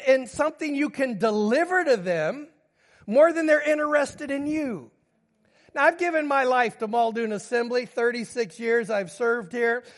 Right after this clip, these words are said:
I love it. It's the joy of my life to sacrifice my life or give my life for you. The other day, I'm talking with Janet Weiss. Uh, she's on our board. We're talking about decisions for our church and where to head.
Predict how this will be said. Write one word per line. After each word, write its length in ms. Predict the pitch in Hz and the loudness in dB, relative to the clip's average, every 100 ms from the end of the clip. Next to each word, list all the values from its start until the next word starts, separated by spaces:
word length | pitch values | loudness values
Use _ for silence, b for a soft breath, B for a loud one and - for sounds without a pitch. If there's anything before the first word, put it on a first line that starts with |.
| B | B
I 140 | - 190 | -4 0
love 320 | 190 220 226 | 4 4 4
it. 100 | 233 | 2
It's 140 | 208 | -2
the 120 | - | -6
joy 300 | 185 190 220 | -6 0 0
of 100 | 226 | 0
my 160 | 214 220 | 0 0
life 340 | 214 220 240 | 0 -2 -4
to 100 | - | -8
sacrifice 840 | 190 - 208 226 254 214 233 233 233 | -10 -2 -2 -2 -6 -6 -4 -4 -4
my 180 | 233 233 | -4 -2
life 320 | 226 233 240 | 0 0 -2
or 100 | 180 | -8
give 300 | 151 214 226 | -2 -2 0
my 200 | 233 233 | 0 0
life 340 | 233 233 240 - | 0 0 -2 -6
for 140 | 247 | -8
you. 320 | 233 240 262 b b b b | -2 0 -2 b b b b
The 100 | 202 | 0
other 160 | 233 240 | 2 4
day, 160 | 233 | 2
I'm 180 | 233 220 | 2 0
talking 380 | 185 233 233 233 | -2 -2 -2 -4
with 180 | 214 151 | -8 -6
Janet 460 | 165 220 233 214 | -2 -2 -2 -6
Weiss. 480 | 185 220 233 311 - | -8 -6 -6 -8 -6
Uh, 220 | 214 208 | -2 -2
she's 180 | 175 226 | -2 -2
on 180 | 220 220 | 0 0
our 140 | 214 | 0
board. 400 | 196 196 208 247 | 0 0 0 0
We're 80 | 240 | -2
talking 320 | - 220 214 | -2 -2 -2
about 300 | 202 214 214 220 B B | -2 -2 -2 -4 B B
decisions 680 | 233 214 - 240 196 233 214 | -8 -6 -2 -2 -2 -8 -6
for 180 | 226 214 | -2 0
our 160 | 214 | 0
church 540 | 208 - 220 220 220 220 | -2 -4 -2 -2 -4 -8
and 120 | 196 | -6
where 220 | 202 226 | -2 0
to 160 | 226 214 | 0 2
head. 460 | 208 208 208 226 | 4 6 6 2